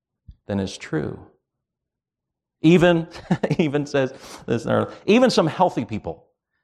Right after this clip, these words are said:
can hold unreasonably high opinions of themselves. Oh, really? <laughs>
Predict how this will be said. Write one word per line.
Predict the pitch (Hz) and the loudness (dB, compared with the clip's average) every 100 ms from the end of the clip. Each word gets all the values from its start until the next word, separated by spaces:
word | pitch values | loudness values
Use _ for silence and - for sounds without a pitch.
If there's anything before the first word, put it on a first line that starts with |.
| _ | _
can | 147 123 | -4 2
hold | 139 143 143 - | 6 8 6 4
unreasonably | 143 185 175 127 139 156 131 139 113 131 120 | 2 4 2 2 4 4 4 0 4 2 2
high | - 120 117 117 | 2 4 4 4
opinions | 107 - 127 107 87 87 87 - _ _ - | 0 0 2 2 -2 -8 -14 -16 _ _ -6
of | 98 | -2
themselves. | 101 101 - 92 73 - - - | -2 -2 -2 -6 -6 -12 -20 -6
Oh, | 104 | -2
really? | 92 101 123 - - - _ _ _ | -2 -2 -6 -16 -20 -20 _ _ _
<laughs> | 349 | -8